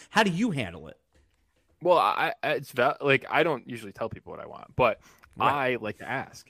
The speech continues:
Speaker 2: because, like, for example, I don't know what you want from Terry McLaurin, right? Like, I, I don't know. And so and it's, Terry McLaurin's probably not an example of a player I do this with, but
Speaker 1: Right,
Speaker 2: I would
Speaker 1: that's a
Speaker 2: probably
Speaker 1: bad
Speaker 2: send an offer for Terry McLaurin.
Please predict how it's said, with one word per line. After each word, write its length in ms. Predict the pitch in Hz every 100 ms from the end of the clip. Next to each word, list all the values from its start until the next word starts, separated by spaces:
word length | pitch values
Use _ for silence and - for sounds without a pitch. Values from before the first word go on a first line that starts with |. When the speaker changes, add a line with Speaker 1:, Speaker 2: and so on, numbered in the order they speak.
| _ _
Speaker 2:
because, 400 | 120 135 127 131
like, 180 | 139 -
for 120 | -
example, 360 | 151 175 - -
I 80 | 131
don't 240 | 170 -
know 120 | 135
what 120 | 170 - 98
you 60 |
want 160 | 90 90
from 80 | 107
Terry 200 | 107 87
McLaurin, 300 | 85 90 - _ _ 170
right? 180 | 143 147
Like, 180 | 135 -
I, 100 | 117
I 140 | - 143
don't 220 | 175 131
know. 240 | 147 131 - _ _ _ _ _ _ -
And 160 | 131
so 400 | - 139 127 117 - _ _ _
and 140 | 151 147
it's, 240 | - 151
Terry 240 | - 180 165
McLaurin's 260 | 156 135
probably 340 | - 120 127 123
not 180 | 120
an 80 | 117
example 360 | 113 117 113 117
of 60 |
a 80 | 107
player 200 | - 107
I 60 | 98
do 140 | 95
this 180 | 127 -
with, 300 | 190 196 143
but 180 | 117 113
Speaker 1:
Right, 140 | 139
Speaker 2:
I 40 | 120
would 100 | 135
Speaker 1:
that's 120 | 147
a 40 |
Speaker 2:
probably 160 | 151 117
Speaker 1:
bad 100 | 120
Speaker 2:
send 120 | 110
an 80 | 104
offer 240 | 101 104
for 120 | 127 123
Terry 160 | 127
McLaurin. 320 | 123 127 139